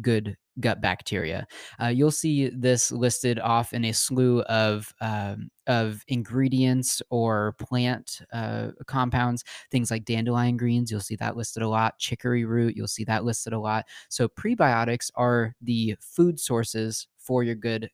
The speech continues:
gut bacteria, A K A your probiotics. And the idea with prebiotics is that if you want to host not only good bacteria within your gut, but enough good bacteria that you need those to grow and that those need to feed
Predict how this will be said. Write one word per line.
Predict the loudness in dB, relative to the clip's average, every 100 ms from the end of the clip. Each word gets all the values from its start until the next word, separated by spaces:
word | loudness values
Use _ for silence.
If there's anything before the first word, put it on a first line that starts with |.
| -4
gut | -4
bacteria, | 0 -4 -2 -4 -2 -4 -6
A | -10
K | -8 -8
A | -8
your | -8
probiotics. | -10 -10 -8 -6 -4 -6 -8 -10 -16 -18 -10 2
And | 4 6 4 2 -2 4
the | 6
idea | 6 6 6
with | 4 2
prebiotics | 0 4 4 4 2 -2
is | -4 0
that | 0 0 -2
if | -6
you | -2 2
want | 2 0
to | -2 0 0 -4 -10 _ _ _
host | 2 2 2 -4 -12 _ _ _ _ _ _ _ _ -2
not | 4 4
only | 4 0 -2
good | 2 2
bacteria | 2 0 0 0 0
within | 0 -2 -4
your |
gut, | -2 -4 -2
but | -6
enough | -4 -4 -6
good | -6 -2
bacteria | -2 -4 -6 -4
that | -4 -4
you | -4
need | -6 -6
those | -4 -4 -6 -10
to | -4
grow | 0 0 0 -4
and | -4 -2
that | -2
those | -2 -4
need | -4 -6 -6
to |
feed | -8 -6 -4 -6